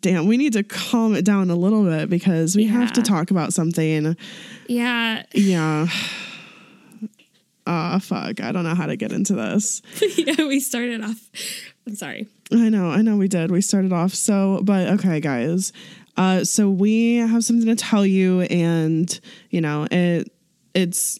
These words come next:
Speaker 1: not without a lot of deliberation and
Speaker 2: Mm-hmm.
Speaker 1: hard decisions on our end.
Speaker 2: Yeah, we've kept
Speaker 1: But
Speaker 2: quiet about it. We
Speaker 1: Yeah.
Speaker 2: haven't, we haven't said anything, but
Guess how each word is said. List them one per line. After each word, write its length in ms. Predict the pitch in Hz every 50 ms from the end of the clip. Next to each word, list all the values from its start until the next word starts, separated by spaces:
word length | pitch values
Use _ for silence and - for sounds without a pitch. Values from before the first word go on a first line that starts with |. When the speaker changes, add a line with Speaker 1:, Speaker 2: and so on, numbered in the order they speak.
| -
Speaker 1:
not 420 | - 190 196 196 180 170 165 - 170
without 540 | 180 180 - 160 156 151 151 151 151 - _ - - - - - - - - - -
a 80 | - 196
lot 320 | 190 180 175 170 160 -
of 280 | 160 165 156 156 165 175
deliberation 1000 | - 170 165 160 156 156 151 139 123 147 175 - - 151 135 131 139 147 170 - -
and 500 | 180 175 170 160 156 151 151 151 160 208
Speaker 2:
Mm-hmm. 260 | 202 190 190 185 180 185
Speaker 1:
hard 580 | 190 190 - 180 175 170 170 170 165 - - 180
decisions 600 | 190 190 - - 180 165 165 170 160 160 160 160
on 160 | 160 165 170
our 340 | 160 - 160 160 160 170 -
end. 500 | 151 156 147 151 151 151 156 160 170 - - - - - - - - - -
Speaker 2:
Yeah, 420 | 214 220 202 196 190 196 202 190 214 - _ -
we've 180 | - 254 208 185
kept 300 | 220 220 220 202 190 185
Speaker 1:
But 40 | 185
Speaker 2:
quiet 320 | 208 190 190 208 208 202
about 280 | 185 190 185 180 180 185
it. 380 | 180 180 180 185 196 208 -
We 120 | - 214 214
Speaker 1:
Yeah. 180 | 220 214 202
Speaker 2:
haven't, 640 | 185 175 254 254 247 - 151 156 165 160 - - -
we 80 | 226 233
haven't 560 | 233 254 254 262 262 262 254 - - - -
said 220 | - - 208 196 202
anything, 600 | 196 190 190 185 190 196 214 190 190 185 185 185
but 420 | 190 180 165 160 170 175 - -